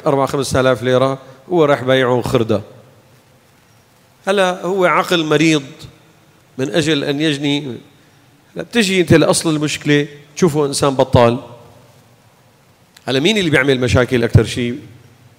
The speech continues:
الفاضي. هلا طالب بكالوريا آخر شهر، تسمع صوته؟ لا تسمع لهم حساً ولا همساً.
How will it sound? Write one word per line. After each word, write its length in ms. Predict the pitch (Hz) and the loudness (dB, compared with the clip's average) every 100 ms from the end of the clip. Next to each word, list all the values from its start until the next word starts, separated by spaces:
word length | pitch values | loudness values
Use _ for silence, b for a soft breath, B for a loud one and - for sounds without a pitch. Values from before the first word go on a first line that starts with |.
| _ _ _ _ _ - | _ _ _ _ _ -8
الفاضي. 420 | 151 214 220 180 185 - - _ _ _ _ _ _ _ _ _ _ _ _ _ _ _ _ - | 0 2 2 -2 -8 -16 -20 _ _ _ _ _ _ _ _ _ _ _ _ _ _ _ _ -6
هلا 100 | 131 | 0
طالب 340 | 185 185 156 | 2 2 0
بكالوريا 540 | 147 156 165 165 143 | 2 2 2 2 2
آخر 200 | 156 156 | 0 0
شهر، 340 | 139 160 139 110 - - - _ _ _ - | -2 -2 -2 -4 -6 -20 -20 _ _ _ -6
تسمع 280 | 175 175 151 | -4 2 2
صوته؟ 600 | - 165 170 165 165 - - - _ _ _ _ _ _ _ _ _ _ _ _ _ _ _ _ _ _ _ _ _ _ _ _ _ | 4 4 4 0 -2 -16 -20 -20 _ _ _ _ _ _ _ _ _ _ _ _ _ _ _ _ _ _ _ _ _ _ _ _ _
لا 180 | - 196 | 2 4
تسمع 460 | 196 185 170 180 175 | 4 0 0 0 2
لهم 520 | 180 170 170 170 170 - - - - - | 4 4 4 2 -4 -14 -20 -20 -20 -10
حساً 520 | - 190 - 202 185 | -2 -2 0 0 4
ولا 360 | 175 170 151 139 | 6 6 6 4
همساً. 440 | 123 143 131 - | 0 0 0 -2